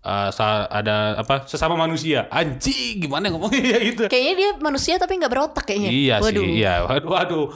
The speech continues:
Speaker 1: Ntar dulu, Ibu, sabar dulu dong.
Speaker 2: <laughs> Eh, udah
Speaker 1: Jangan mar-
Speaker 2: mulai emosi gitu.
Speaker 1: <laughs> Jangan marah-marah dong. Kayaknya kelelep di suara Ibu. <laughs>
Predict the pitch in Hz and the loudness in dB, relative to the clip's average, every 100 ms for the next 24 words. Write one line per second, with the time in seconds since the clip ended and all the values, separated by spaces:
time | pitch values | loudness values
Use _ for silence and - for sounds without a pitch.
0 | - - 180 196 208 185 240 196 170 190 | -10 -4 0 2 2 2 2 0 0 0
1 | 320 - - 262 - 659 - 285 285 320 | 2 2 2 2 0 -2 -2 0 2 2
2 | 320 302 311 302 359 - 392 349 339 294 | 2 2 0 0 0 0 0 -2 -2 0
3 | 262 320 - - 170 190 - - 143 139 | 0 -2 -4 -2 0 0 -2 -8 -2 0
4 | 147 147 147 202 190 123 104 - 131 - | 2 0 0 2 2 0 -2 -2 0 0
5 | 131 131 170 - 101 101 143 - _ _ | 2 2 0 -2 0 0 -2 -6 _ _
6 | _ _ - - 240 | _ _ -12 -4 -2